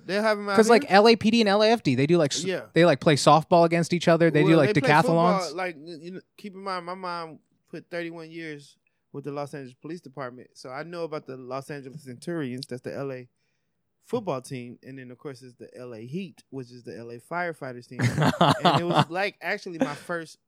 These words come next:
Speaker 1: in my opinion, f-, professional football game. As a, as a little kid, you don't realize that this is not N F L players. You don't know that there's a bunch of cops and firemen, but the, they would play each other in football.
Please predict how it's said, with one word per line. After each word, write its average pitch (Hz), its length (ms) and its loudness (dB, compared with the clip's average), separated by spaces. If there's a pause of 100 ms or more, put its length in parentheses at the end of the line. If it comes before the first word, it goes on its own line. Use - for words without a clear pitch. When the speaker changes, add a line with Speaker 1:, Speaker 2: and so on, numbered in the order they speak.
(120)
Speaker 1:
in 135 120 -12
my 160 280 -4
opinion, 127 520 -12
f-, - 140 -20 (120)
professional 143 500 -12
football 151 280 -12
game. 107 200 -18 (400)
As 147 160 -10
a, 143 120 -12 (160)
as 139 200 -12
a 143 40 -12
little 165 220 -8
kid, 185 220 -10
you 160 160 -14
don't 123 200 -12
realize 127 520 -12
that 113 300 -18 (440)
this 131 140 -20
is 123 100 -20
not 123 300 -18
N 131 120 -16
F 120 140 -18
L 135 140 -14
players. 120 320 -18
You 131 80 -20
don't 131 140 -20
know 127 120 -16
that 120 160 -20
there's 113 160 -20
a 107 60 -20
bunch 120 200 -20
of - 80 -20
cops - 480 -16
and 107 340 -20 (580)
firemen, 127 400 -12 (420)
but 175 280 -2 (260)
the, 135 580 -14 (380)
they 156 160 -6
would 175 160 -8
play 190 220 -10
each 170 160 -12
other 143 220 -14
in 127 60 -20
football. - 500 -16